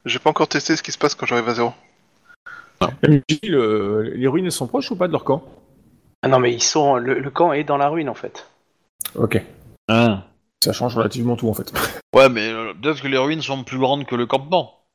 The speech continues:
Speaker 3: Oui. Toi, t'as ressenti une partie des ruines, pas tout.
Speaker 4: Bah, la, l'idée, c'est de voir une pierre ou deux, voir s'il y a une inscription, hein. Si Tama, elle comprend l'inscription, bon, bah, c'est, euh, c'est, euh, c'est
Speaker 1: Ou
Speaker 4: Maga,
Speaker 1: c'est un
Speaker 4: quoi.
Speaker 1: souvenir du coin, quoi.
Speaker 4: Ouais.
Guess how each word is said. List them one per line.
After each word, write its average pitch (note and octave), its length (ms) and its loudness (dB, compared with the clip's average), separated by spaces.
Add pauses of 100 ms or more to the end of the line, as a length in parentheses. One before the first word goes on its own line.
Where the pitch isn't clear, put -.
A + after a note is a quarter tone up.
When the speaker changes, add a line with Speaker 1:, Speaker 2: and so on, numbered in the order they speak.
Speaker 3:
Oui. G2+ 120 -4 (680)
Toi, - 100 2
t'as A#2 100 8
ressenti A#2 440 0
une A#2+ 100 -4
partie C3+ 320 2
des A#2+ 140 -4
ruines, G2+ 200 -8
pas G2+ 200 -14
tout. - 280 -14
Speaker 4:
Bah, - 240 0
la, G#2+ 280 4 (160)
l'idée, C3+ 360 0
c'est D3+ 200 -4
de C3+ 40 -12
voir D3 200 2
une C#3+ 100 -8
pierre C#3+ 220 0
ou C#3+ 100 -8
deux, F#3 160 -2
voir E3 260 -2
s'il D3 140 -8
y - 20 -6
a C3+ 40 -8
une C3+ 60 -10
inscription, C#3 680 -6
hein. A2+ 60 -6
Si B2+ 120 -16
Tama, C#3 280 2
elle C3 100 -2
comprend B2+ 280 -6
l'inscription, C3 600 -6
bon, D3 240 -4
bah, G2+ 360 0
c'est, G#2+ 280 -6
euh, F2 180 -2 (720)
c'est, G2 120 0
euh, E2 300 0
c'est G#2 140 -6
Speaker 1:
Ou - 20 -6
Speaker 4:
Maga, D3+ 200 6
Speaker 1:
c'est E3 60 6
un A2 40 0
Speaker 4:
quoi. G#2 100 -4
Speaker 1:
souvenir A2+ 240 -4
du A2+ 100 -10
coin, C#3+ 200 -4
quoi. - 160 -16 (440)
Speaker 4:
Ouais. C#3+ 180 -2